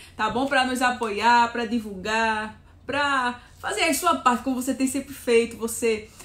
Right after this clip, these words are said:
querido internauta, você que nos acompanha, curte, compartilha, você que, que comenta por aí, né? Então, eu quero agradecer a você, você vai participar conosco dessa ação.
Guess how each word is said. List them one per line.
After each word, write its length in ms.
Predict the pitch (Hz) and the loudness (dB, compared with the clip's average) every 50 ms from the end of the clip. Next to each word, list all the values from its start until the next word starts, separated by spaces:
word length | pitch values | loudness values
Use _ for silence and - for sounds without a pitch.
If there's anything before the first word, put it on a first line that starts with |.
| - - _ | -20 -20 _
querido 720 | - 233 226 226 240 240 220 190 233 240 240 233 226 220 220 - | 2 2 2 4 2 0 -2 -2 -2 -2 0 0 -2 -4 -4 -6
internauta, 600 | 254 262 269 233 214 226 220 220 226 220 214 214 | -4 -2 -2 -2 0 2 2 2 2 0 -2 -6
você 240 | 196 214 - 233 220 | -8 -6 -6 -6 -6
que 160 | - - 226 | -4 -6 -6
nos 120 | 220 220 220 | -6 -4 -6
acompanha, 460 | 220 - 208 185 - 226 220 208 - - - | -8 -10 -14 -8 -6 -6 -6 -6 -8 -16 -6
curte, 200 | - 240 220 - | -6 -6 -6 -4
compartilha, 680 | - 226 - - - - 226 233 214 214 208 202 - - - - - - | -10 -14 -12 -12 -8 -4 -4 -2 -2 -4 -4 -6 -10 -14 -20 -20 -20 -18
você 200 | - - - 226 | -10 -6 -6 -6
que, 160 | 226 - 233 | -4 -4 -8
que 180 | 226 - - 226 | -8 -8 -16 -18
comenta 580 | - - 247 233 208 202 208 226 240 233 226 214 | -8 -4 -4 -4 -2 -2 -2 -2 -2 -2 -4 -6
por 200 | 220 - 226 208 | -6 -6 -4 -2
aí, 360 | 190 196 202 220 226 220 - - - - - - | -2 -2 0 0 -2 -2 -4 -10 -18 -18 -14 -12
né? 240 | 208 214 214 220 | -10 -8 -4 -4
Então, 460 | 226 226 - 233 240 247 254 254 247 240 | -4 -4 -2 -2 -2 -2 -2 0 0 0
eu 100 | 240 240 | 0 0
quero 160 | - 247 247 247 | -2 -2 -2 0
agradecer 340 | 240 247 247 247 247 - | 0 0 0 -2 0 -2
a 80 | 254 254 | -2 -2
você, 300 | 247 311 359 - 330 302 | -2 -4 -4 -4 -4 -6
você 180 | 277 320 - 330 | -6 -6 -6 -6
vai 120 | 311 302 | -6 -2
participar 400 | 302 302 302 - 294 277 277 277 | -2 -4 -4 -4 -6 -4 -6 -4
conosco 360 | 277 302 262 262 269 269 - | -2 -2 0 0 0 0 -2
dessa 400 | 247 233 262 285 339 359 - 381 | -2 0 0 0 0 0 0 0
ação. 400 | 370 370 - - 269 269 277 277 | 0 0 -2 0 0 0 0 -2